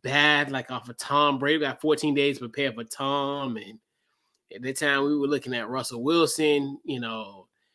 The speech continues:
a lot, it was just, a lot of it, just the, just the whirlwind. It was just, um, one of those things where, hey, we started off kinda shaky, obviously being at five hundred. Um, squeaked out wins against the Giants and the Falcons.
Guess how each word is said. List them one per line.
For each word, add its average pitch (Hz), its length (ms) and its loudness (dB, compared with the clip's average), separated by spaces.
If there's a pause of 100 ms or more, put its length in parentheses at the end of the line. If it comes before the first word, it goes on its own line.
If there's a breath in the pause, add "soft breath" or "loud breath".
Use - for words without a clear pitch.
(280)
a 185 40 -8
lot, 208 200 0
it 285 80 0
was 262 160 -2
just, 240 220 0
a - 20 -20 (200)
lot 190 280 8
of 208 140 6
it, 175 160 8
just - 240 -6
the, 160 160 2
just 143 260 -4
the 147 80 2
whirlwind. 123 680 0
It 143 140 2
was 139 220 -2
just, 135 200 -2
um, 117 360 -6 (960)
one 147 200 4
of 160 60 4
those 139 100 0
things 147 340 2
where, 135 200 0
hey, 123 400 -2 (560 soft breath)
we 139 100 -2
started 170 380 6
off 170 180 4
kinda 165 320 4
shaky, 170 640 0 (540)
obviously 147 400 2 (240)
being 147 260 4
at 135 160 -4
five 139 300 2
hundred. 143 420 -2 (480 soft breath)
Um, 127 420 -2
squeaked 170 380 2
out 143 220 2
wins 139 640 2
against 127 340 -8
the 117 60 -12
Giants 135 500 0
and 135 100 -2
the 123 60 -6
Falcons. 135 720 -2